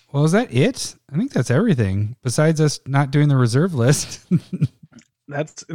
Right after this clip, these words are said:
Speaker 2: that is not everything.
Speaker 1: <laughs> Yeah.
Speaker 2: Uh,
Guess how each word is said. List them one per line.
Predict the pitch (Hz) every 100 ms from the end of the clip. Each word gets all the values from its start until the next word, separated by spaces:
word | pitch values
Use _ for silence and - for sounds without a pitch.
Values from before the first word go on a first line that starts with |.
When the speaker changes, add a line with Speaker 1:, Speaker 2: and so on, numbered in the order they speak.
| 165 175
Speaker 2:
that | - 156 151
is | 139
not | 143 175 190
everything. | 139 135 - 131 180
Speaker 1:
<laughs> |
Yeah. | 196 185 - 190 - - _ 220
Speaker 2:
Uh, | 226 233 240 247 262